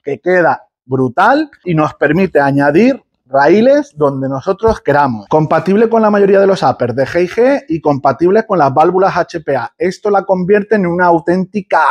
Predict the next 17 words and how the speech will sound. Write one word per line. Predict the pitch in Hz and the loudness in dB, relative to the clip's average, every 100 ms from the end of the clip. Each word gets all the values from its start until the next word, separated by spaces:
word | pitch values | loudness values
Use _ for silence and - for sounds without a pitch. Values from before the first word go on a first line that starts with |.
| 143 143 151 | 0 0 0
máquina | - 180 180 - 196 196 190 190 196 208 196 | 0 0 0 -4 -6 -6 -2 0 0 0 0
endiablada, | 165 147 143 120 123 165 139 110 - _ - | -2 -2 0 0 2 2 2 0 -10 _ -8
con | 147 | -4
unas | 214 269 233 | 0 0 2
miras | 175 127 110 | 0 -2 -2
abatibles | 131 127 127 233 262 277 | 0 0 2 2 4 2
que | 277 147 151 | 0 0 2
una | 226 247 | 2 2
vez | 143 104 - - _ _ _ _ _ | 0 -4 -16 -20 _ _ _ _ _
las | 143 143 131 - - - _ | -4 -2 -2 -4 -12 -14 _
cierras, | - 233 277 285 269 - _ - | 0 2 4 2 0 -6 _ -14
se | - 160 151 | -6 -4 0
queda | 208 196 139 120 | 0 2 0 -2
la | 139 135 | -2 -4
fibra | - 240 226 180 | -2 -4 0 2
óptica | 139 117 - 123 123 120 | 2 -2 -10 -6 -6 -4
perfecta | 143 139 - - - 294 302 | -4 -4 -2 -4 0 -4 -4